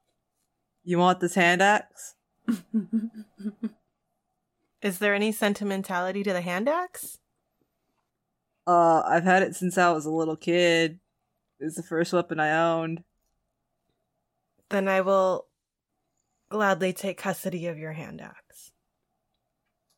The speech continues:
Speaker 1: Or was it this one? <laughs> Or we'll pull out another one. <laughs>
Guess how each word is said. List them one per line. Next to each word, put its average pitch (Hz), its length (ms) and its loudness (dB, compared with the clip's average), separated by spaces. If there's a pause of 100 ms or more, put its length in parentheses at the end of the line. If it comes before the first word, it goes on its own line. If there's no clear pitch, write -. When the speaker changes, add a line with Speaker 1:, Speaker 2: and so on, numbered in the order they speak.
(560)
Speaker 1:
Or 190 120 4
was 180 180 4
it 175 120 -2
this 165 260 0
one? 151 320 -8
<laughs> - 140 4
Or 269 320 8
we'll 202 280 6
pull 185 160 6
out 180 120 6
another 226 360 6
one. 294 280 4
<laughs> - 40 0